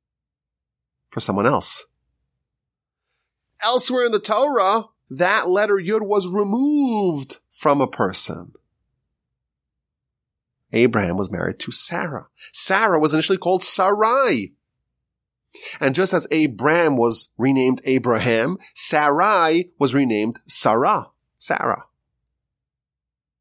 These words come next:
But unlike Abram to Abraham, where there was no reduction of a letter, with Sarai to Sarah, that transition,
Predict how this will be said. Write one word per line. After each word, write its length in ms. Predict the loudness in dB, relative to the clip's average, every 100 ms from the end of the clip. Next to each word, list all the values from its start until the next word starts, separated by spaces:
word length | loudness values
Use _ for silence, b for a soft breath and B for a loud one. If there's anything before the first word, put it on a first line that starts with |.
| _ _ _ _ B B
But 140 | -2 0
unlike 380 | 2 2 0 -2
Abram 720 | 0 0 -2 -4 -2 0 0
to 160 | 0 -2
Abraham, 1000 | 0 0 0 2 0 2 2 0 -2 -8 _ _ _ _ _ _ _ _
where 120 | -6 -2
there 80 |
was 160 | -2 -2
no 440 | 2 4 2 0 _ -10
reduction 640 | -6 0 0 -2 -4 -6
of 120 | -4
a 40 |
letter, 400 | -2 0 -2 -4 _ _ _ _ _ _ -2
with 260 | -2 0
Sarai 480 | 0 2 2 2 2
to 260 | 0 -2 0
Sarah, 640 | 2 2 2 2 2 2
that 200 | 2 0
transition, 720 | 0 -2 0 -2 2 0 0